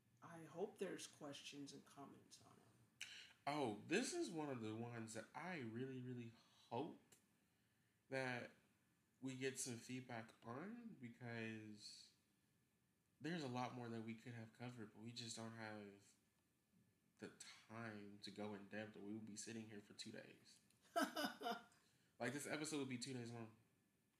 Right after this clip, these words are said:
Speaker 2: I am not joking. <laughs> Um, if not longer, really.
Speaker 1: Right.
Speaker 2: But also, that's not what we're here for, to go into everything. We're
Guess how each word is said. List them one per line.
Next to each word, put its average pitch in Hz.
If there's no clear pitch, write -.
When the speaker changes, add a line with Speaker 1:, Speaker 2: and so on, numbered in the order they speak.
Speaker 2:
I 120
am 107
not 113
joking. 107
<laughs> -
Um, 117
if 127
not 151
longer, 131
really. 143
Speaker 1:
Right. 233
Speaker 2:
But 127
also, 135
that's 131
not 131
what 117
we're 110
here 127
for, 107
to 107
go 110
into 104
everything. 107
We're 110